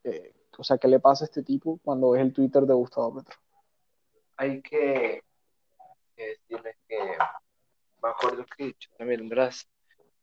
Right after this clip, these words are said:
Speaker 2: eh, las elecciones y cuando salió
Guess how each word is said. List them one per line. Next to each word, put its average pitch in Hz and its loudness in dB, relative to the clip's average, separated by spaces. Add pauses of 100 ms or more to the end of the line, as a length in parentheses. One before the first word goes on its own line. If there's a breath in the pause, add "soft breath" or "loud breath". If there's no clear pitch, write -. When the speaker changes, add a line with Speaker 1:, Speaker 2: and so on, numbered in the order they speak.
(240)
Speaker 2:
eh, 101 -6 (560)
las 117 -2
elecciones 123 2 (540)
y 120 -12
cuando 110 -10
salió 107 -4